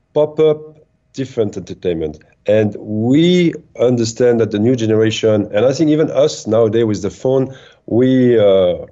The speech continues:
our brain is functioning differently, right? Our attention span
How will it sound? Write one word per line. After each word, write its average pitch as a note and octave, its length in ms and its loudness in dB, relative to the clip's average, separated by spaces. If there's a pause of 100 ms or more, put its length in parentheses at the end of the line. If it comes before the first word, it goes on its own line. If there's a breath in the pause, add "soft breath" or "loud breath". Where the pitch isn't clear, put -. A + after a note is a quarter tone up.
(100)
our A2 80 0
brain C#3 380 2
is B2+ 120 -2
functioning B2 440 -2
differently, A2 460 -4
right? F#2 340 2 (640 soft breath)
Our G2+ 420 2
attention C#3+ 460 -4
span A2 560 0